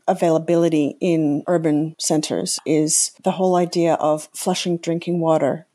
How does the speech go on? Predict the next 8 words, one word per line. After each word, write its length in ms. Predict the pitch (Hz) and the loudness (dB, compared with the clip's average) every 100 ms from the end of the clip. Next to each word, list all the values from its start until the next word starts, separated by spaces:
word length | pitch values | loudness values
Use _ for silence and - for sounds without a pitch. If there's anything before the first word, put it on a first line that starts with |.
| - | -2
down 180 | 160 156 | 0 0
the 80 | |
toilet. 480 | 151 - 151 95 - _ - | -2 2 2 2 -2 _ -14
What's 400 | - 196 - - | 0 0 2 2
your 100 | 220 | 2
take 360 | 190 - 180 180 - | 2 2 2 0 -6
on 200 | - 165 | -2 0
that? 260 | 143 113 | 2 2